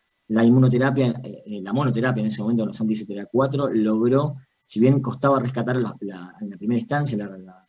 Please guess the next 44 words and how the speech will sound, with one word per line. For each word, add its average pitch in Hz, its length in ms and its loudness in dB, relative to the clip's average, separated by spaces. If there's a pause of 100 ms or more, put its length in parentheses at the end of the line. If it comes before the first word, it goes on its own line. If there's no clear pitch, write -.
resistencia 113 420 -2
primaria, 143 400 0
pero 110 160 -4
luego 143 540 2
eran 113 220 -2
pacientes 117 320 0
que 113 80 0
eran 113 180 0
largos 117 300 -2
sobrevividores, 117 720 0 (340)
y 101 280 -6
eso 117 160 0 (100)
era 104 100 0
un, 104 120 -2
alrededor 107 260 -2
de 110 60 4
un 104 60 4
veinte, 113 260 2
treinta 110 260 -2
por 139 140 -4
ciento. 156 600 -2
Finalmente 131 360 2
las 123 80 -4
terapias 120 340 -4
target, 143 320 -2
sobre 104 320 -4
todo 120 160 -2
la 110 140 0
monoterapia, 127 840 0 (280)
había 117 180 2
logrado 131 580 2
desacelerar 110 560 0
un 123 100 2
poco 127 220 -2
la 110 180 -2
curva 147 320 2
y 120 60 4
mejorar 113 460 0
lo 110 120 -2
que 117 60 -6
era 107 120 -2
la 104 40 -6
resistencia 113 580 -2
primaria, 147 480 -2